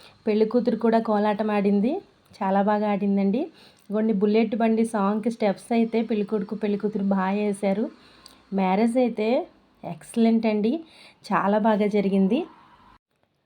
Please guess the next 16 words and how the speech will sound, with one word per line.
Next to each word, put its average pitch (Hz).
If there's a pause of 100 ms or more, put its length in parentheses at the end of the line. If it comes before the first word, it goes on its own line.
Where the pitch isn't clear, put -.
(560)
కళ్యాణ 226
మండపం 247
అంతా 220
కూడా 220 (380)
ఫుల్ 233
జనంతో 220
నిండిపోయిందండి. 220 (680)
నిశ్చితార్థం 226
కూడా 214 (460)
ఆ 202
కళ్యాణ 208
మండపంలోనే 202
జరిగింది. 196 (640)
ఇంకా 196
మ్యారేజ్ 202
కూడా 208